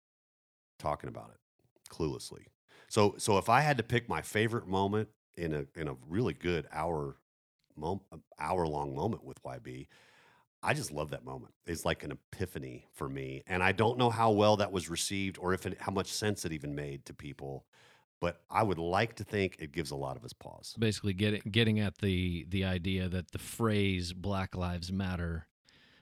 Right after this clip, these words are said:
Speaker 2: means something completely different
Speaker 1: Yes.
Speaker 2: than the organization, uh,
Speaker 1: Yes.
Speaker 2: B L M or Black Lives Matter.
Speaker 1: I think it's important as, as a communicator, I wrestle with this too. You know, language changes too.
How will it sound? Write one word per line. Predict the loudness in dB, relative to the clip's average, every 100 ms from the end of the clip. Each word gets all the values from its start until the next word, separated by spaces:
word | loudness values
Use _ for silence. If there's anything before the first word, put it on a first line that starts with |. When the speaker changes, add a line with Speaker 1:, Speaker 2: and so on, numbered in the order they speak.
| -2
Speaker 2:
means | 4 6 4 2
something | 0 0 2 0 0
completely | -2 -4 -4 0 0 0 -2
different | -2 -2 -2 -4 -6 -8
Speaker 1:
Yes. | -6 -4 -6 -10
Speaker 2:
than | 0 2 2
the | 2 2
organization, | 2 2 2 0 2 2 2 0 0 -2 -4 -10 _ _ _ -10
uh, | -4 -2 -2
Speaker 1:
Yes. | -4 -6 -8
Speaker 2:
B | -2 0
L | 2 0
M | 0 0
or | 0
Black | -2 -4 -4
Lives | -6 -6 -6
Matter. | -6 -6 -6 -6 -10 _ _ _ _ _ _ -2
Speaker 1:
I | 2
think | 2
it's | 2
important | -2 4 4 4
as, | 2 2
as | 0 0
a | -2
communicator, | -2 0 2 2 0 -2 -2 0
I |
wrestle | 0 0 0
with | -4 -4
this | -8
too. | -4 -4
You | 0
know, | 0
language | 2 2 0 -4 -4
changes | -4 -6 -8 -10
too. | -8 -10